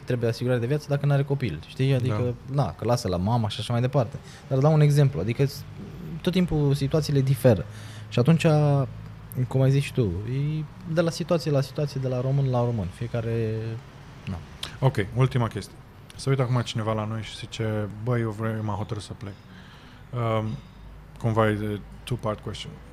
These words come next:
Speaker 1: <laughs>
Speaker 2: Ești mulțumit de alegerea pe care ai făcut-o? Și dacă da, ce sfaturi, să zicem că se uită Silviu, care n-a plecat încă, acum e,
Speaker 1: Da.
Speaker 2: uh,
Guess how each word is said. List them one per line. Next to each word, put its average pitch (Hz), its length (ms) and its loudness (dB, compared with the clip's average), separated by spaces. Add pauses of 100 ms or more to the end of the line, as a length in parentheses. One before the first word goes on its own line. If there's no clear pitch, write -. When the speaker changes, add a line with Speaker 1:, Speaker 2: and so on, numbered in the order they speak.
(440)
Speaker 1:
<laughs> - 600 -4
Speaker 2:
Ești 123 180 -2
mulțumit 127 340 2
de 120 80 4
alegerea 110 340 2
pe - 100 -4
care 107 120 -2
ai 101 60 0
făcut-o? 143 560 -2 (800)
Și - 400 -8
dacă 113 540 0 (220)
da, 113 360 2 (480)
ce - 180 0
sfaturi, 127 600 -2 (880)
să 117 80 -4
zicem 120 200 -2
că 120 100 -4
se 120 120 -4
uită 117 200 -2
Silviu, 104 560 -4
care 107 240 -4
n-a 120 100 0
plecat 101 380 -6
încă, 104 220 -10
acum 101 280 -8
e, 98 380 -6
Speaker 1:
Da. 113 80 0
Speaker 2:
uh, 120 80 2